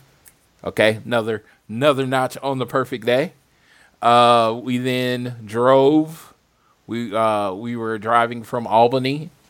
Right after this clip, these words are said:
to Webster, Massachusetts. So we dri-, uh, drive,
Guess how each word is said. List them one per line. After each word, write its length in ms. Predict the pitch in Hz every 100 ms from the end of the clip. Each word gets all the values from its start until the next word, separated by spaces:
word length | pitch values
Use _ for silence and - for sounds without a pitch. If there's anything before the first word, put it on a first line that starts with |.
| -
to 260 | - 123 110
Webster, 480 | 113 120 - 131
Massachusetts. 960 | 123 120 - 117 - 127 - 226 - - _ _ _ _ _ _
So 260 | - 117 117
we 260 | 120 117 -
dri-, 220 | 101 117 120
uh, 420 | 120 117 113 110
drive, 680 | 104 127 127 131 131 135